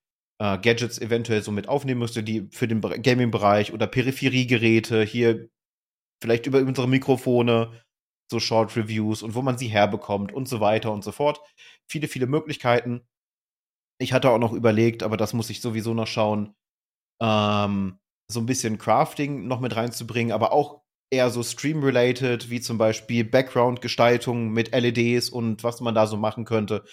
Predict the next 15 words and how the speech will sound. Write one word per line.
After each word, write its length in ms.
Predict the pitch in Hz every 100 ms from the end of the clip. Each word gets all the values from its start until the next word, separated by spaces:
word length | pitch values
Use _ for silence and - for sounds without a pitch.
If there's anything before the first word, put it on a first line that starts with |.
| - -
Das 280 | 113 - -
geht 220 | 117 113
auch 180 | 156 185
wieder 160 | 180 165
in 80 | 151
den 100 | 139
Gadget-Bereich, 720 | 139 139 131 113 110 113 - _ _ -
passt 240 | 117 -
also 240 | 110 107 98
auch 160 | 95
auf 120 | 90
den 240 | - 92 90 _ _ _ _ _ _
auf 140 | 110 -
den 180 | 104 95
Tech-Channel. 640 | 120 - - 107 90 82